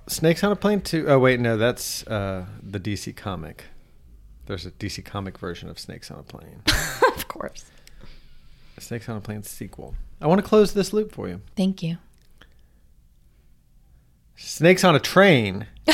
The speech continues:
Speaker 1: is a two thousand six direct-to-video action thriller horror film as a mockbuster. So, not, not the same.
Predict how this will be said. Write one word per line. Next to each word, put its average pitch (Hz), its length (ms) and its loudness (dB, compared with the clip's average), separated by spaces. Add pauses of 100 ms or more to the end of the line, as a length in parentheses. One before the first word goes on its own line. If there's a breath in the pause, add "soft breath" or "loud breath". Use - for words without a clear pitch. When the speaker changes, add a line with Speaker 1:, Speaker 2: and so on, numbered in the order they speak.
(140)
Speaker 1:
is 113 120 2
a 127 60 2
two 165 200 4
thousand 139 380 6
six 143 280 2
direct-to-video 117 800 4
action 110 400 0
thriller 107 360 2
horror 101 280 0
film 90 460 -6 (840)
as 104 140 -2
a 104 80 0
mockbuster. 101 960 0 (340)
So, 95 720 -4 (560)
not, 113 440 0
not 123 240 2
the 110 60 -12
same. - 320 -10